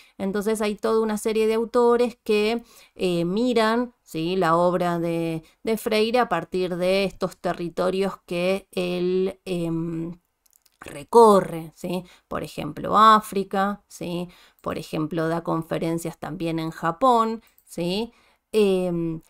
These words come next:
son esos mundos lejanos, ¿sí? que vagabundeó, a decir de cómo el mismo Freire lo presenta, ¿sí? Eh, mundos lejanos a los cuales lo llevó, ¿sí? su pedagogía del oprimido,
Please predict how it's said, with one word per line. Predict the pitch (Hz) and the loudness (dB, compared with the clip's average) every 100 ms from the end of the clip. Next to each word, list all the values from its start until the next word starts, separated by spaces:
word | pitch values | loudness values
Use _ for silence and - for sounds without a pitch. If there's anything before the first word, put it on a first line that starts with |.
| _ _ _ _ | _ _ _ _
son | - - 208 202 208 - | -10 0 4 4 2 -2
esos | 190 - 196 - | -2 0 -2 -2
mundos | 190 196 202 202 190 | 0 0 2 2 0
lejanos, | 175 175 - 254 240 202 202 214 - _ | 0 -2 4 4 4 2 -2 -4 -6 _
¿sí? | _ - 170 175 | _ -6 -6 -4
que | 180 170 | -4 0
vagabundeó, | 170 170 170 160 165 170 185 202 214 | 0 2 0 0 -2 2 2 2 0
a | 175 | -6
decir | 170 165 175 170 | -8 -6 -6 -4
de | 165 | -4
cómo | 165 165 165 160 | -4 -6 -4 -6
el | - 170 | -4 -4
mismo | 180 180 170 | -4 -4 -6
Freire | - 190 180 185 180 165 | -6 -4 -2 0 -2 -2
lo | 160 165 | -2 -2
presenta, | 175 - 214 196 180 175 190 208 - _ | -4 -4 -4 -4 -4 -4 -4 -4 -12 _
¿sí? | - 170 170 196 - _ - | -8 -6 -4 -6 -10 _ -6
Eh, | 190 175 170 185 185 | -2 0 -2 -6 -6
mundos | 180 202 202 196 | -4 -2 -2 -2
lejanos | 190 190 196 208 | -4 -4 -6 -4
a | 180 | -4
los | 165 | -4
cuales | - 180 185 180 | -2 -2 0 -2
lo | 170 | -6
llevó, | 170 180 175 180 190 190 _ _ | -4 -4 0 4 4 2 _ _
¿sí? | - 165 160 175 | -10 -4 -4 -4
su | - 160 | -4 -6
pedagogía | 160 156 160 170 - 165 165 165 | -4 -4 -2 -4 -4 -4 -2 -2
del | 165 165 165 170 | -2 0 -2 -2
oprimido, | - 185 - 170 180 196 180 170 170 | 0 -2 0 -4 -2 -2 -2 -2 -6